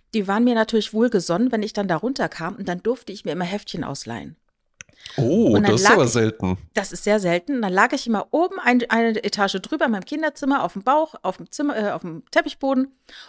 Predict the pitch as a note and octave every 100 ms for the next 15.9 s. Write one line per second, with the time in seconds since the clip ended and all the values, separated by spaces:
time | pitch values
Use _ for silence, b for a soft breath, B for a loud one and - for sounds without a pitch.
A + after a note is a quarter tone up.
0 | _ A3+ F#3+ F#3+ G#3+ A3 - D4+ F4+ -
1 | B3+ B3 A3 E3+ D#3+ - G3+ A#3 A3 A3
2 | F#3+ F#3 - D3+ - B2+ - - B2+ -
3 | - A#3 A#3 G3 F#3+ F#3+ F#3+ F#3 F3+ F3
4 | - - - B A2 G2+ A2 G#2+ E3+ G2+
5 | C#3+ D3 _ _ - D#3+ D#3+ - F3+ E3+
6 | F3+ G#3+ A#3+ A#3+ - - G3+ G3 G3 G3
7 | G3 _ _ _ F3+ - A3 F#3 G#3 A3
8 | G#3 A3 A3 A3 A3+ A3+ b b _ -
9 | B2+ - - C3+ C3 C3 C3 C3 C3 -
10 | G3+ D3 D3 C4+ C4+ C4 C4 - - A#3
11 | - - G#3+ G#3 G3+ G#3+ G#3+ A2 B2+ D3+
12 | b b b - F3+ F3 E3 D#3+ D#3 G#3+
13 | A#3 G#3+ G#3 G3 F#3 - G3 F#3+ G3 E4+
14 | - - C4+ A#3 A3 A3 A#3 B3+ B3+ C4+
15 | D4 D#4+ B3 G#3 A3+ C#4 D4+ E4+